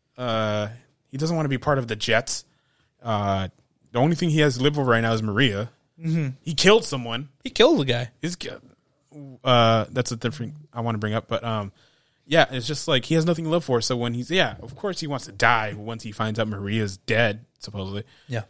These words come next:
Speaker 1: And so, like, yeah, um, I, I'm like, "Oh man, th-, yeah." And then, but then when he finds out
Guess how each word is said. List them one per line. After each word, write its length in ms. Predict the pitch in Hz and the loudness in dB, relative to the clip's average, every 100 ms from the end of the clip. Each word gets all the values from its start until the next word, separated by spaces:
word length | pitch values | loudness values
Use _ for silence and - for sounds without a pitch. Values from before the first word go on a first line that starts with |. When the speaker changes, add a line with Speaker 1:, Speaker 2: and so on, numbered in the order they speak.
| _ | _
Speaker 1:
And 100 | 107 | -8
so, 140 | 113 113 | -4 -2
like, 220 | 107 135 | -4 -2
yeah, 300 | 160 110 95 - | 0 0 -2 -6
um, 420 | 110 104 95 90 _ _ _ _ _ _ _ _ _ _ _ _ _ _ _ _ _ - | -6 -4 -6 -10 _ _ _ _ _ _ _ _ _ _ _ _ _ _ _ _ _ -8
I, 100 | 127 135 | -2 0
I'm 80 | 135 | 0
like, 280 | 127 - | -2 -6
"Oh 60 | 139 | -8
man, 200 | 147 147 | -6 -6
th-, 120 | 143 - | -10 -6
yeah." 240 | 165 104 - | -4 -4 -4
And 100 | 131 | -4
then, 120 | 143 | 0
but 120 | 143 135 | 0 0
then 140 | 156 | 2
when 80 | 156 | 0
he 60 | 131 | 0
finds 380 | - 156 143 | 2 2 2
out 220 | 165 143 | 0 0